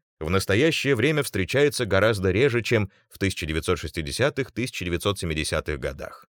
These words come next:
Самым типичным по-прежнему остаётся традиционный подход, но всё больше интереса проявляется к партнёрскому подходу,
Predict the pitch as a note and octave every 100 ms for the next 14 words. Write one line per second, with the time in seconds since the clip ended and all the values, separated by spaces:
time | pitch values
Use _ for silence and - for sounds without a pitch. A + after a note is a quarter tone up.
0 | _ _ _ _ - G#2+ B2 B2 - A2+
1 | E3 D#3+ - F2 F2 E2 C3 A#2 A2+ G#2
2 | F#2 F2+ F#2+ A#2 - G#2+ - _ - A2+
3 | A#2+ - D3+ C#3 F2+ D#2 - D2 - D2
4 | - - _ _ _ F2 A#2 - A#2 G#2
5 | A#2 - F#2+ F2 F2+ G2+ G#2 G2+ E2+ D2+
6 | E2 G2 - F#2+ G2 F#2+ C#3 D3 - -
7 | D#2 D#2 - E2+ C#2 -